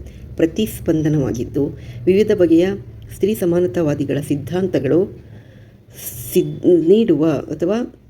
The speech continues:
ಸಿದ್ಧಾಂತಗಳು ಸ್ತ್ರೀಯರು ಬದಲಾಗುತ್ತಿರುವ ಜೀವನ ಹಾಗೂ ಅನುಭವಗಳಿಗೆ ಕನ್ನಡಿ ಹಿಡಿಯುತ್ತವೆ.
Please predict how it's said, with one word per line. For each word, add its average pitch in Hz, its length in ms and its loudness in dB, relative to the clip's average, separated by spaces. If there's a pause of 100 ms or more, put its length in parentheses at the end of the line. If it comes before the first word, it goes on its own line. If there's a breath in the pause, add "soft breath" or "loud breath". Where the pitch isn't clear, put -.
ಸಿದ್ಧಾಂತಗಳು 180 640 2
ಸ್ತ್ರೀಯರು 202 680 0
ಬದಲಾಗುತ್ತಿರುವ 175 1040 0
ಜೀವನ 180 500 0 (140)
ಹಾಗೂ 156 180 -4
ಅನುಭವಗಳಿಗೆ 160 840 2 (320 loud breath)
ಕನ್ನಡಿ 202 600 2 (140)
ಹಿಡಿಯುತ್ತವೆ. 156 720 0